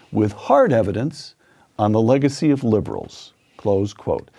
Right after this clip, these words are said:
And so there it is, life is hard. You use the word hard, you, you use the word serious, you use evidence. Tom Sowell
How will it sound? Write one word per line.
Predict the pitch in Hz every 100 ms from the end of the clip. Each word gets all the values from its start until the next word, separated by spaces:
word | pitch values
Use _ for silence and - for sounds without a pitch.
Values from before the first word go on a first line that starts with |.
| - - -
And | 107 104
so | 139
there | 117 104 156 233 269
it |
is, | 208 104
life | 95 113 113 107
is | 98
hard. | - - 160 143 107 85
You | 95
use | 113 147
the | 143
word | 120 117
hard, | 101 - - 220 175 104 78 - _ - - - - _
you, | - -
you | 127
use | 131 135
the | 120
word | 120 117
serious, | - - - - 214 214 147 85 80 131
you | 123
use | 127 123 117 - _ _
evidence. | - 277 180 107 73 - - _ _ - _ _ -
Tom | 135 156
Sowell | 175 131 117 117 123